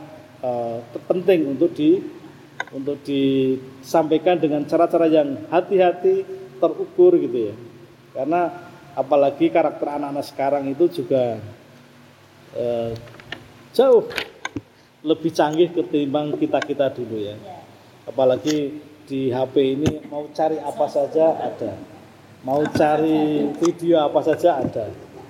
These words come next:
Nah, ini kalau kita tidak memberikan penjelasan dengan hati-hati tentang baik buruknya,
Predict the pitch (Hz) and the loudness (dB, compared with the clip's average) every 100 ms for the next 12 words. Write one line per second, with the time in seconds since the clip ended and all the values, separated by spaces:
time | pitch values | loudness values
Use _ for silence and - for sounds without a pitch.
0 | - 123 131 170 160 151 151 151 151 151 | -6 -2 0 2 4 2 2 2 2 2
1 | 151 139 151 143 147 135 156 147 175 165 | 2 0 -2 -2 -2 0 0 4 4 4
2 | 185 170 156 139 139 143 135 123 - 156 | 2 4 0 0 -2 0 0 0 -2 -2
3 | 170 - - - - - - 135 135 135 | -2 -8 -20 -20 -20 -20 -6 -2 0 0
4 | 135 131 127 127 - - 131 139 147 - | -2 -2 -6 -10 -12 -4 2 2 2 -4
5 | - - 147 147 151 156 165 175 | -18 -14 -4 0 0 0 0 0